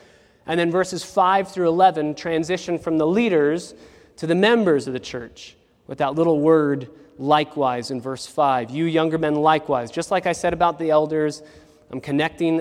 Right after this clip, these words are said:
the relationship here. Be subject. But the main proposition of verses five through seven is clearly stated in, at the end of verse five. God is opposed to the proud, but gives grace to the humble. That's a quotation from Proverbs chapter three, verse thirty-four.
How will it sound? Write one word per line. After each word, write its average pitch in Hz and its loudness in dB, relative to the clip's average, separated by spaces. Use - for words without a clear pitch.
the 139 -6
relationship 151 -2
here. 147 -4
Be 135 -6
subject. 123 -8
But 151 -8
the 170 -4
main 196 2
proposition 190 0
of 143 -4
verses 165 -2
five 185 -2
through 190 -6
seven 147 -2
is 151 -2
clearly 226 -2
stated 165 -2
in, 143 -4
at 147 -10
the 151 -2
end 160 0
of 165 -2
verse 160 0
five. 135 -2
God 175 2
is 165 -2
opposed 185 -2
to 190 -6
the 170 -8
proud, 151 2
but 143 -10
gives 135 -8
grace 143 -4
to 151 -14
the 147 -8
humble. 131 -6
That's 139 -6
a 143 -6
quotation 160 -6
from 143 -14
Proverbs 151 -4
chapter 143 -8
three, 156 -6
verse 139 -8
thirty-four. 151 -4